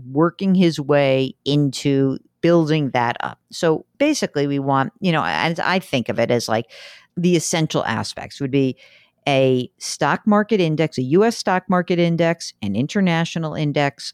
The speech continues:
a bond index. And if he wants to use an extended market fund, that will bring him small caps in the U S. If he wants, if he wants to just use an S and P five hundred, then that would give him, maybe he should add a small cap fund. After that, he might wanna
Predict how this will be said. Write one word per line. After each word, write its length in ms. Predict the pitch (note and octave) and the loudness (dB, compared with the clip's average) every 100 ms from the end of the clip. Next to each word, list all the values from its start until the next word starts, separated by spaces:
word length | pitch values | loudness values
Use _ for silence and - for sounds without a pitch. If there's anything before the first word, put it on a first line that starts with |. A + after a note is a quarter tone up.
| - | -10
a 60 | - | -6
bond 440 | G#2 A#2+ D3 D#3+ | 0 0 2 2
index. 640 | D#3+ D#3 D#3 D3+ - - - _ _ _ _ | 0 2 0 0 -2 -8 -10 _ _ _ _
And 460 | G3 F#3+ F#3+ F#3+ F#3+ _ - | 0 2 2 0 -2 _ -4
if 100 | G3+ | 0
he 100 | A3 | 2
wants 280 | G#3+ B3+ - | 4 2 2
to 80 | B3+ | 2
use 140 | A3 | 2
an 100 | F#3+ | 2
extended 580 | D3+ - - F3+ F#3 F3 | -2 -4 -2 0 0 0
market 440 | F3 E3+ - G#3+ | 2 2 0 -4
fund, 360 | _ G3+ G3 F#3+ | _ 0 2 2
that 160 | C#3+ D3+ | 0 -2
will 120 | C#3 | -2
bring 240 | D3+ D#3 | -2 -2
him 100 | C#3 | -2
small 400 | - - D3 D3+ | -4 -2 2 0
caps 560 | - G3 F#3+ - - - | 0 -2 -2 -4 -10 -8
in 100 | - | -2
the 80 | F#3+ | 2
U 180 | G3 G3+ | 4 4
S. 240 | G3+ G3+ - | 2 -2 -6
If 100 | C3 | -6
he 100 | C3 | -4
wants, 420 | C3+ D#3 D#3+ - - | 0 0 -2 -8 -12
if 120 | - | -6
he 80 | C#3+ | -2
wants 220 | D#3 - | -2 -4
to 60 | |
just 220 | D3 D3 D3+ | -4 -4 -2
use 180 | C#3 | -2
an 100 | B2+ | 0
S 180 | C#3 - | 0 0
and 120 | D3+ | -2
P 140 | C#3+ C#3 | -4 -4
five 260 | - B2+ | -2 -2
hundred, 360 | F3+ A3 A3 F3 | 2 2 2 0
then 160 | C#3 C3 | 0 0
that 160 | C3+ | 0
would 180 | C#3 A#2 | -2 0
give 180 | C#3 C3 | 0 2
him, 280 | C3 C3 - | 0 -2 -2
maybe 240 | D3 C#3+ | 0 0
he 160 | C#3+ C3 | 0 -2
should 180 | - A2 | -2 0
add 180 | A2+ A#2 | 0 -2
a 40 | |
small 340 | - C3+ B2 B2 | -4 -4 -4 -4
cap 300 | A2 - - | -6 -8 -8
fund. 260 | D#2+ D2+ _ - - - | -10 -10 _ -20 -20 -8
After 300 | - C#4 - | -4 -2 0
that, 240 | A3 A#3 B3+ | 0 2 2
he 120 | A3 | 2
might 220 | E3+ D#3+ | 2 0
wanna 260 | D#3+ D3 | 0 -2